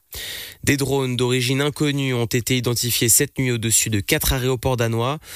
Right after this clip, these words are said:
Cela a provoqué la fermeture de l'un d'entre eux pendant plusieurs heures, a indiqué la police. Lundi,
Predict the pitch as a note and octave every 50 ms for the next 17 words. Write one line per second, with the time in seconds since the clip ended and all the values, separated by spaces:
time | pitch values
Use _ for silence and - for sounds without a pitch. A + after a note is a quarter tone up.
0 | - - - - - - G#2 G2+ G2 G2 F#2+ - - - G2 G2 F#2+ F#2 - -
1 | G#2+ G2+ F#2+ F#2 F2 F#2 F#2 - B2+ B2 B2 A#2+ A2+ - - A#2 A2+ G#2 F2 F#2+
2 | F#2+ G#2+ C3+ D3 C3+ C3 A#2+ - - - B2+ C#3 D#3 D3+ - A#2 G#2 G2 G2 -
3 | - D3+ C3+ C3+ A2+ G#2 G2 - G#2 G2+ G#2+ C3 D3+ - - - - - G2+ G2
4 | F#2+ G#2 - - G#2+ F#2+ F2 - - F2 F2 C#3+ C#3 - - - - - - -
5 | - - _ _ - G2 G2 F#2+ F#2 A2 B2+ D3 D#3 -